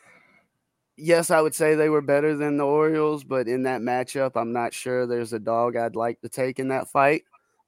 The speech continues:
Um, looking at the others, uh, you know, the Mets, they've, they've been hot. They ain't cooled off yet. Uh,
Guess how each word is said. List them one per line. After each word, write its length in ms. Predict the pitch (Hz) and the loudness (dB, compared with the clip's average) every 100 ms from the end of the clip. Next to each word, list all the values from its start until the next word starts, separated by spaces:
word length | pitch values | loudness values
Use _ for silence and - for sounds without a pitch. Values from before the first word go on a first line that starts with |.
| _ | _
Um, 600 | 135 131 127 120 110 101 _ _ _ _ _ _ _ | 0 0 0 -2 -6 -12 _ _ _ _ _ _ _
looking 280 | 165 175 175 | -2 2 2
at 140 | 165 | 2
the 80 | 147 | 4
others, 460 | 151 160 165 156 143 | 4 4 2 0 2
uh, 360 | 143 139 117 - 139 | 4 4 2 -4 -4
you 80 | |
know, 120 | 131 120 | -2 0
the 60 | |
Mets, 300 | 135 147 - | 2 0 0
they've, 260 | 131 127 110 | -2 -2 -2
they've 180 | 113 107 | -4 -2
been 180 | 135 | -4
hot. 280 | 139 151 - | 2 2 2
They 200 | 120 131 | 0 -2
ain't 100 | - | -4
cooled 260 | 147 147 139 | -2 -2 2
off 240 | 131 131 | 0 0
yet. 320 | 139 139 135 - _ _ _ _ | -2 2 0 -2 _ _ _ _
Uh, 460 | 113 120 117 110 | -2 0 0 -2